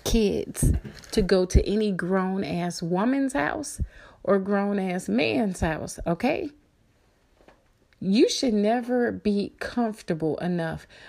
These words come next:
to allow your child to do that. And I believe that some of these parents are just so damn starstruck that they didn't give a damn. All they were looking at was the big picture. Will my child end up maybe marrying this man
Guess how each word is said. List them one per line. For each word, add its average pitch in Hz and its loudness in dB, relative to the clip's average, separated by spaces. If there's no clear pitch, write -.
to 202 2
allow 190 -2
your 196 0
child - -6
to 190 -2
do 170 0
that. 98 -6
And 208 4
I 269 2
believe 226 2
that 196 2
some 202 0
of 202 0
these 202 0
parents 185 -2
are 170 -2
just 175 -4
so 185 0
damn 196 0
starstruck 180 -4
that 214 2
they 240 4
didn't 226 -2
give 214 2
a 196 2
damn. 151 0
All 190 -2
they 226 0
were 214 0
looking 190 -2
at 156 -4
was - -8
the 185 -2
big 165 0
picture. 143 -4
Will 196 6
my 190 -2
child 180 -2
end 156 -2
up - -4
maybe 156 0
marrying 170 2
this 196 -2
man 196 -2